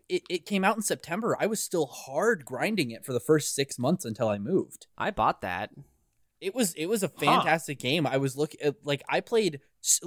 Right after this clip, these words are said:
Speaker 1: 'cause I didn't have internet at my house for the first half of this year. Um,
Speaker 3: Yeah.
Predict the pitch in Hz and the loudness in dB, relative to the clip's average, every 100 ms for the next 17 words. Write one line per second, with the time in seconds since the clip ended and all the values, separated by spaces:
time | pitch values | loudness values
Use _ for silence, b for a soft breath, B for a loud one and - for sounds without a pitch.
0 | 170 190 170 202 254 170 180 - 202 156 | -4 -2 0 0 -2 -2 -2 0 0 0
1 | 117 117 127 120 120 - 127 113 - - | 0 -2 -2 -2 -6 0 2 0 -6 -2
2 | 131 - 131 - 127 - 113 107 - 117 | -2 0 -4 2 2 2 -4 -10 -8 -4
3 | 104 65 - _ _ _ _ _ 143 139 | -4 -4 -14 _ _ _ _ _ -2 0
4 | 117 107 131 | 0 -4 -8